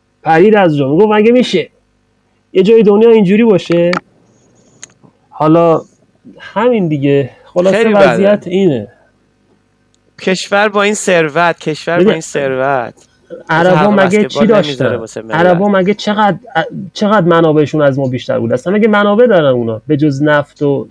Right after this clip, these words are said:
Speaker 1: داستان و
Speaker 2: اندازه همه، اندازه، نه، درست میگی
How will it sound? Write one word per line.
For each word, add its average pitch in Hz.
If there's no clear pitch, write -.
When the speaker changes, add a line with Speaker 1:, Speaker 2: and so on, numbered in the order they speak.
Speaker 1:
داستان 208
و -
Speaker 2:
اندازه 165
همه، 135
اندازه، 160
نه، 175
درست 175
میگی 147